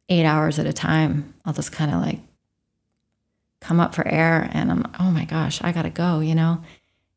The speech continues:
And, um, it's a pretty great feeling to kinda just be there and not be fretting about what could come or how things have been,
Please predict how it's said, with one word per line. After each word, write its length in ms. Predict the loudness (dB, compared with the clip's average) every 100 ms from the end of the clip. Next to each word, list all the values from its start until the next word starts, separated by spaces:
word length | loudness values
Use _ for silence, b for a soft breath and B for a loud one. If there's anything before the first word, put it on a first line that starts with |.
| _
And, 340 | 2 2 4 2
um, 520 | 0 0 0 -2 -4 _ _ _ -20 _ _
it's 140 | -8
a 60 | -2
pretty 240 | 2 2
great 260 | 2 -2 -2
feeling 400 | 0 4 4 2
to 100 | -2
kinda 300 | -4 -2 -2
just 340 | -4 -6 -8 _ _ _ _ _ _ _
be 140 | -2 0
there 460 | 0 -2 -4 -6 -6
and 560 | -4 0 2 0 -2 -8 _ _ _ _ -10
not 240 | -6 -4
be 80 | -4
fretting 380 | -4 -2 0 0
about 260 | -2 -2
what 200 | -4 -6
could 160 | -10 -10
come 380 | -2 0 0 0
or 260 | 0 -4 -6 _ _ _ _ _ _ _ _ _ _ _ _
how 80 | -4
things 240 | 0 0
have 180 | 0 -4
been, 460 | -2 0 0 0